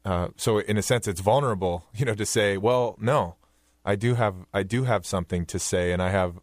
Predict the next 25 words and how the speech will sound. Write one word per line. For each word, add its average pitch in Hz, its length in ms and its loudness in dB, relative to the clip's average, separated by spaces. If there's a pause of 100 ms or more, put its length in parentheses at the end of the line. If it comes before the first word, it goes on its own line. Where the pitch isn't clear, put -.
you 104 120 -4
know, 92 140 0
and 92 200 -2
I 95 140 -2
have, 95 220 -2 (140)
I'm, 98 240 0
I'm 98 220 2
my 92 180 2
own 90 160 0
person. 104 380 0
I'm 87 160 0
a 87 40 -2
unique 90 380 0
expression. 92 420 -4
I 95 40 4
have 92 80 2
my 95 100 2
own 104 220 0
way 98 120 2
to 90 80 -6
say 123 300 0
it." - 240 -10 (480)
Um, 87 480 2
and 98 140 0
so 95 320 -2